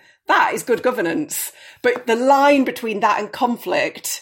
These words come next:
it's easier to cross into that line, isn't it? From that end of the kind of governance spectrum, if you're all disagreeing with each other, it's too easy for things to become personal and things to get out of hand and for people to get upset. Um, and for actually that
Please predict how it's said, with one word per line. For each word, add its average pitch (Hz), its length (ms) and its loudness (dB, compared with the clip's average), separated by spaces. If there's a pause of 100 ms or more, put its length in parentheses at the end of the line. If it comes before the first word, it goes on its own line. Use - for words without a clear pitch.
(140)
it's 240 160 -6
easier 220 260 0
to - 100 -10
cross - 260 -2
into 240 240 -6
that 233 180 2
line, 175 240 0
isn't 196 240 -2
it? 175 220 -2
From 202 220 -2
that 247 260 4
end 226 400 0
of 170 120 -2
the 190 80 -4
kind 185 200 -2
of 165 80 -4
governance 185 420 -2
spectrum, 180 420 -6
if 175 120 -8
you're 208 140 4
all 262 140 4
disagreeing 208 440 -2
with 185 140 -2
each 165 220 -4
other, 160 320 -4 (340)
it's - 400 -4 (160)
too 277 220 -2
easy 202 320 -6
for 170 120 -10
things 180 260 -4
to 160 100 -12
become 175 320 -6
personal 170 720 -4 (400)
and 175 340 0
things 190 240 -2
to - 100 -10
get - 160 -4
out 214 160 0
of 208 80 -4
hand 175 560 -6 (160)
and 165 100 -8
for 196 80 -6
people 185 260 -6
to 185 80 -12
get - 220 -6
upset. - 640 -2 (380)
Um, 170 360 0
and 190 120 0
for - 160 -2
actually 185 340 -2
that 175 260 0